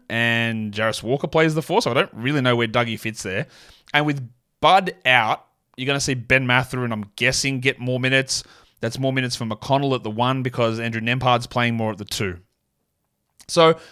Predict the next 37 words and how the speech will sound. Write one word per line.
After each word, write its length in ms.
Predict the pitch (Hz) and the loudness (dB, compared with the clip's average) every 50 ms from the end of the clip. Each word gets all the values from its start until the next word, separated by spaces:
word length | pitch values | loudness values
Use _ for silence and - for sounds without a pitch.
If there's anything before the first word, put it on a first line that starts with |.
| - | -2
I 60 | - 185 | 2 2
don't 160 | 208 165 139 | 2 2 2
mind 320 | 135 135 143 147 147 139 | 2 4 4 4 4 4
a 40 | 139 | 2
stream 440 | - - - 135 135 139 139 139 139 | 0 0 0 2 4 4 4 2 0
in 220 | - 131 135 135 | 0 0 0 2
or, 140 | 131 123 120 | 2 2 2
or 280 | - 117 120 123 120 117 | 0 0 0 0 0 -2
a, 60 | 110 110 - - | -4 -6 -8 -8
a 40 | 117 | -8
flyer 480 | 110 - - 127 120 123 127 131 123 120 | -8 -8 -6 -2 2 4 6 6 6 6
out 160 | 120 120 123 | 6 4 4
of 140 | 120 104 113 | 2 2 2
Mathurin, 300 | 135 139 139 - 151 147 | 2 2 2 0 -2 -4
especially 320 | - - 123 - - 107 | -2 -2 -2 -2 -2 -6
for 100 | 101 95 | -8 -8
points 300 | - - 123 135 123 - | -4 -2 -2 -2 0 2
leagues. 400 | 135 131 131 131 135 - - - - - - - - - - - _ _ _ _ | 4 4 4 4 2 -2 -6 -6 -10 -16 -20 -20 -20 -20 -20 -20 _ _ _ _
Uh, 240 | - 127 127 131 131 131 | 4 6 8 8 6 6
Nembhard 420 | 143 151 160 170 170 165 156 147 | 4 2 2 4 6 8 8 8
is 160 | 143 131 123 | 6 4 0
more 140 | 120 127 123 | -2 -2 0
of 80 | 113 113 | 0 -2
a 40 | 104 | -2
deeper 300 | - 117 120 123 - 127 | 0 0 0 0 0 0
league 220 | 120 120 120 113 | 0 0 0 2
guy. 180 | 120 117 117 117 | 2 4 4 4
I 40 | 117 | 4
don't 180 | 120 120 - - - | 2 0 -4 -8 -10
really 300 | 117 117 123 120 117 113 | -6 -2 -2 0 0 -2
think 180 | - 120 117 | -2 -4 -4
he's 120 | 120 107 107 | -4 -4 -2
that 160 | 107 110 - | -4 -4 -2
twelve-team 460 | - 117 117 110 107 - 117 113 113 | -2 0 0 0 0 -2 -4 -4 -2
league 240 | 110 110 110 104 - | -2 -4 -4 -6 -2
player, 240 | - 120 117 120 117 | 0 4 4 4 4
but 260 | 117 123 123 - | 2 -2 -6 -6